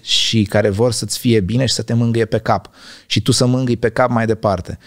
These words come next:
Că dacă nu mângâi pe cap, orice ar fi în afară de mângâiere pe cap, <clears throat> e interpretat ca fiind, uh, uh, agresiune. Dacă așa crede lumea, foarte bine. N-auzi că s-a dat legea acum că nu mai e voie să faci, uh, mișto de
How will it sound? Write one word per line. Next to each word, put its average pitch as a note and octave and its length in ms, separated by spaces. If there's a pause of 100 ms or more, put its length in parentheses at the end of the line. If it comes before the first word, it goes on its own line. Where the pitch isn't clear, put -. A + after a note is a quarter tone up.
(280)
Că G#2+ 160
dacă G2+ 360
nu A2 140
mângâi C3+ 340
pe G#2+ 140
cap, G#2+ 400
orice C3 320
ar A2 120
fi A#2+ 160
în A#2 80
afară A#2 300
de A#2+ 80
mângâiere A2 440
pe F#2+ 140
cap, - 400 (140)
<clears throat> D3 200
e G2 160
interpretat A2 600
ca A2 120
fiind, A#2 320
uh, A2+ 240 (180)
uh, G#2 640
agresiune. G2+ 600 (1160)
Dacă B2+ 260
așa E3+ 320
crede E3 380
lumea, F3+ 360 (320)
foarte F3+ 420
bine. A2 320 (680)
N-auzi C3+ 300
că - 80
s-a A#2 120
dat A#2 140
legea A#2+ 200
acum A2 260
că G#2+ 100
nu A2 80
mai A2 140
e - 20
voie G#2 200
să F#2+ 100
faci, G#2 340
uh, G2+ 240
mișto G2 340
de F#2+ 480